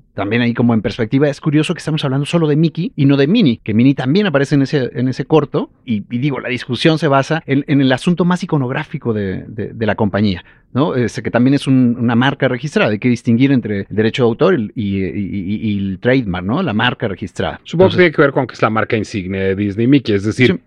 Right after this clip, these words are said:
Speaker 2: finalmente el logotipo de Disney son las orejas
Speaker 1: Claro, sí.
Speaker 2: del ratón.
Speaker 1: Sí.
Speaker 2: Eh,
Speaker 1: Como
Speaker 2: cada
Speaker 1: símbolo.
Speaker 2: película de
Speaker 1: Ujú,
Speaker 2: Disney
Speaker 1: ujú.
Speaker 2: empieza con Mickey Mouse en Steamboat Willie
Speaker 1: Claro que sí.
Speaker 2: específicamente, es decir, hay un valor icónico y hay un valor de mercado también
Speaker 1: Claro que sí.
Speaker 2: que deriva de su hecho de ser una marca registrada.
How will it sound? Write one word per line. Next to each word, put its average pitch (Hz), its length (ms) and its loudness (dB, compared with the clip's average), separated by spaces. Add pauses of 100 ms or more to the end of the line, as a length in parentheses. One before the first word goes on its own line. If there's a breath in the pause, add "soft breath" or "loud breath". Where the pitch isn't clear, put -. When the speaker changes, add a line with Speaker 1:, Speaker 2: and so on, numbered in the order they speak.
Speaker 2:
finalmente 123 680 0
el 110 80 2
logotipo 107 640 2
de 98 100 2
Disney 101 340 -2
son 104 380 -2
las 104 380 0
orejas 101 300 2
Speaker 1:
Claro, 101 140 0
sí. 101 80 -8
Speaker 2:
del 98 160 2
ratón. 131 520 2 (180)
Speaker 1:
Sí. - 80 -12 (280)
Speaker 2:
Eh, 139 240 2 (260)
Speaker 1:
Como 139 100 2
Speaker 2:
cada 131 140 4
Speaker 1:
símbolo. 127 460 4
Speaker 2:
película 113 80 6
de 110 60 4
Speaker 1:
Ujú, 113 100 2
Speaker 2:
Disney 123 300 2
Speaker 1:
ujú. 98 60 0
Speaker 2:
empieza 113 460 2
con 117 220 0 (240)
Mickey 117 280 0
Mouse 117 360 0
en 104 140 2
Steamboat 104 460 4
Willie 107 160 6
Speaker 1:
Claro 107 140 2
que 101 60 4
sí. - 80 -10
Speaker 2:
específicamente, 117 840 0
es 117 100 0
decir, 127 300 4 (340)
hay 143 200 2
un 170 120 0
valor 135 440 2
icónico 123 580 2
y 92 80 -2
hay 90 100 2
un 101 120 0
valor 85 300 -2
de 90 100 -2
mercado 98 480 2
también 143 380 6
Speaker 1:
Claro - 160 -18
que - 40 -20
sí. - 20 -20 (160)
Speaker 2:
que 131 160 6
deriva 131 360 4
de 107 80 2
su 95 180 -4
hecho 92 200 -4
de 90 60 -2
ser 90 160 -6
una 87 120 -8
marca 85 280 -8
registrada. 110 560 -2